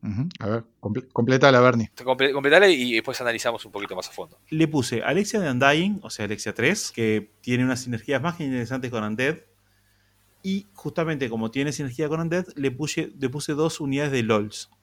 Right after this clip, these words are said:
Speaker 3: o Legion of Lost Souls, que es la unidad nueva de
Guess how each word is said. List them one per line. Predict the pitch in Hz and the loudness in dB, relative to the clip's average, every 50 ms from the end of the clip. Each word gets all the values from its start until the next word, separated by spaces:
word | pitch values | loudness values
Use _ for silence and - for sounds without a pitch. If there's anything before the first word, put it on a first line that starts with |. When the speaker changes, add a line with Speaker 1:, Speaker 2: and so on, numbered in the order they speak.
| _ _ | _ _
Speaker 3:
o | - 123 135 - | -4 -4 -2 -2
Legion | 131 127 131 143 - - 147 | -4 -4 -4 -4 -6 -6 -6
of | 135 120 127 | -6 -4 -2
Lost | 120 117 - - - - | -2 -2 -2 -4 -12 -12
Souls, | - - - 117 110 113 113 110 - - - _ _ _ _ _ _ | -8 -2 0 0 0 0 -2 -6 -10 -14 -18 _ _ _ _ _ _
que | - 117 | -14 -12
es | 117 - - - | -12 -12 -10 -6
la | 113 113 | -4 -2
unidad | 110 113 117 117 123 120 | -2 -2 -2 -2 -2 -2
nueva | 120 120 123 123 123 117 113 110 | 0 0 0 0 0 0 0 0
de | 107 104 104 101 107 107 | -2 -4 -6 -8 -8 -10